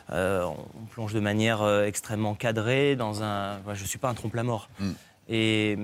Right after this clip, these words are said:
Speaker 1: et je pense que cette, euh, cette, cette pratique, euh, à un moment donné, descendre, euh, dans ce grand bleu, euh, dans l'inconnu, m'a, m'a permis, euh, de, d'apprivoiser ce sentiment de,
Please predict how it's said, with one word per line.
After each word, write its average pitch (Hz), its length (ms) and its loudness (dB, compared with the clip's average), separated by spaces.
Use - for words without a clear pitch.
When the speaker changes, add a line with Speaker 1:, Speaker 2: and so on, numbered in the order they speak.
Speaker 1:
et 117 100 -2
je 117 60 2
pense 175 200 0
que 143 80 -2
cette, - 380 0
euh, 113 280 4
cette, 104 200 -4
cette - 300 -6
pratique, 170 720 0
euh, 117 280 4
à - 20 2
un 110 40 0
moment 113 240 2
donné, 127 220 4
descendre, 123 600 4
euh, 107 260 4
dans 113 140 0
ce 120 160 2
grand 117 280 2
bleu, 127 200 4
euh, 139 320 4
dans 127 240 2
l'inconnu, 139 580 4
m'a, 113 140 0
m'a 131 120 4
permis, 127 520 2
euh, 135 100 4
de, 110 800 2
d'apprivoiser 131 720 2
ce - 160 -10
sentiment 120 420 -6
de, 107 320 0